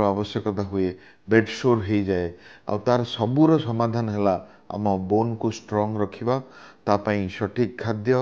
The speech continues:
କ୍ୟାଲସିୟମ ଓ ଭିଟାମିନ୍, ବ୍ୟାୟାମ, ସଠିକ୍ ଶୋଇବା, ଟିକେ ଦେହରେ ଖରା ପଡ଼ିଲେ ଭଲ, ଆଉ ମଝି ମଝିରେ ପରୀକ୍ଷା କରି ନେବା ଆମର ବୋନ୍ ମାସ୍ ଡେନ୍ସିଟି ଠିକ୍ ଅଛି ତ,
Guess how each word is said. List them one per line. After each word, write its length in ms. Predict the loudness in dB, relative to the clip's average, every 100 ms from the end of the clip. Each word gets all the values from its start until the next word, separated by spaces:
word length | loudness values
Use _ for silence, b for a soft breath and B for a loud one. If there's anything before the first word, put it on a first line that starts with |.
| -2 -8 -2
କ୍ୟାଲସିୟମ 540 | 0 0 -4 -2 -2 -2
ଓ 40 | -4
ଭିଟାମିନ୍, 520 | -4 -2 -4 -4 -8 -12 B B -6
ବ୍ୟାୟାମ, 420 | 2 4 4 2 -2 -10 b b _
ସଠିକ୍ 420 | -4 -4 -2 -6
ଶୋଇବା, 440 | -2 4 4 4 0 -2 B B B _
ଟିକେ 260 | -8 4 4 4 0
ଦେହରେ 380 | 0 0 6 6 6 2 -10
ଖରା 240 | -8 2 2
ପଡ଼ିଲେ 400 | 2 0 2 2
ଭଲ, 260 | 0 0 0 -2 -10 B B B
ଆଉ 140 | 4 4
ମଝି 280 | 2 -2 0
ମଝିରେ 280 | 0 2 2
ପରୀକ୍ଷା 440 | 2 2 2 -2
କରି 240 | 2 2 2
ନେବା 280 | 2 2 2 -2 B B -6
ଆମର 220 | -2 2 4 2 -2 -16 _ _ _ _ -2
ବୋନ୍ 240 | 0 0 2
ମାସ୍ 240 | 0 0 -4
ଡେନ୍ସିଟି 520 | -6 -2 -4 0 0 0 b b _ _
ଠିକ୍ 180 | -4 0
ଅଛି 200 | -2
ତ, 100 | -2